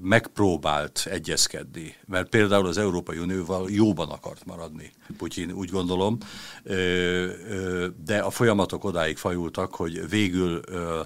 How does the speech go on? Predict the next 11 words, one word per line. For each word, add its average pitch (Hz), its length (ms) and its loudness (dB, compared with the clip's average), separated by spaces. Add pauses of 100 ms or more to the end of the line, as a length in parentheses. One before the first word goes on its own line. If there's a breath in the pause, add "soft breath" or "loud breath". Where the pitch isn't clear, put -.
(380 loud breath)
végül 95 300 0
is 80 120 0
beleprovokálta 78 1160 -2 (120)
a 90 120 -12
nyugat - 480 -6
tulajdonképpen 82 760 -6
a, 80 140 -10
ebbe 80 180 -10
a 80 80 -6
háborúba 80 640 -4 (360 loud breath)
Oroszországot. 104 880 2